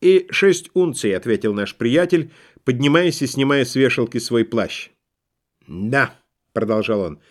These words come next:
«третьего числа будущего месяца стукнет шестнадцать лет с того дня, как я вытащил эту рыбу. Я поймал её на малька чуть пониже моста. Люди рассказали мне, что она завелась у нас в реке, а я и говорю: 'Я должен её поймать.'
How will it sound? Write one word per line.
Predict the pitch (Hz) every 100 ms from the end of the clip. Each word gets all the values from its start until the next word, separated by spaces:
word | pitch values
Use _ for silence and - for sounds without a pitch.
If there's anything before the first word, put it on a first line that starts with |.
| _ _ _ _
«третьего | - 180 185 175 165 151
числа | 143 120 139 156
будущего | 143 139 - 127 104
месяца | 95 156 202 190 165 - 160
стукнет | - - 208 - 180 180 156 _ _ _ _ _ _ _
шестнадцать | - 143 - 131 208 - - 202 -
лет | 135 226 -
с | -
того | 170 175
дня, | 135 160
как | 147 147 147
я | 139
вытащил | 135 135 - 123
эту | 117 120 113
рыбу. | 120 110 90 73 _ _ _ _ _ _ _
Я | 135 131
поймал | 131 131 135 123
её | 120 117
на | 120
малька | 123 113 156 165
чуть | - 139 123
пониже | 120 117 110 110
моста. | 110 - - 71 - _ _ _ _ _ _ _
Люди | - 170 170
рассказали | 170 - 151 156 170
мне, | 156 156 156
что | - 151
она | 165 151
завелась | 139 143 160 -
у | 143
нас | 143 123
в | 127
реке, | 131 123 214 202
а | 92 107 104 98
я | 113 185
и |
говорю: | 180 196 208 185
'Я | 104 85 95
должен | - - 214 208 165 180
её | 165 139
поймать.' | 110 110 95 65 -